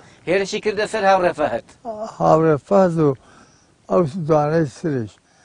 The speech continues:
Speaker 2: زەکێ بەسیم و حسێن شەبیبی. ئێمەش فەهدمانە پەرست ئەو وەختە شیوعەکانی لەم عێراق، نەک سلێمانی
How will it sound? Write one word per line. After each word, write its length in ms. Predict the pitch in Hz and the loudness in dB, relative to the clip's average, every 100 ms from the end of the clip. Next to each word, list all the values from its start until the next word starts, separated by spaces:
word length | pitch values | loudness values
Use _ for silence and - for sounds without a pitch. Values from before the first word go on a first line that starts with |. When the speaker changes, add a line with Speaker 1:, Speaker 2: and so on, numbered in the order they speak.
| _ _ - 147 143 | _ _ -20 -10 -4
Speaker 2:
زەکێ 320 | 156 - 160 147 | -4 0 -2 0
بەسیم 400 | 139 - 180 160 | -4 -4 -4 -2
و 20 | 143 | -4
حسێن 280 | - 160 139 117 | -6 -6 -6 -6
شەبیبی. 600 | - 69 65 62 58 58 - _ _ _ _ _ _ _ _ _ _ _ - - - _ _ _ _ _ _ 254 | -6 -4 -4 -6 -8 -14 -16 _ _ _ _ _ _ _ _ _ _ _ -20 -20 -20 _ _ _ _ _ _ -6
ئێمەش 340 | 147 147 175 - - | -4 0 -2 -2 0
فەهدمانە 640 | 196 185 156 147 143 131 - | 0 2 0 0 0 -2 -2
پەرست 480 | 160 165 175 123 - - _ _ _ _ _ _ - | 0 4 4 2 -6 -20 _ _ _ _ _ _ -6
ئەو 120 | 143 139 | -2 0
وەختە 340 | 131 - - 139 - | -2 -4 -8 -10 -8
شیوعەکانی 840 | - - 73 95 - - 71 131 107 _ _ _ _ - | -4 -2 0 -2 -4 -4 -4 -6 -12 _ _ _ _ -6
لەم 160 | 151 156 151 | -4 -2 4
عێراق، 440 | 151 156 151 104 - - - - - _ - | 6 8 8 4 -6 -20 -20 -20 -20 _ -6
نەک 160 | 151 - | -6 -6
سلێمانی 540 | - 139 139 143 135 | -8 -8 -6 -6 -8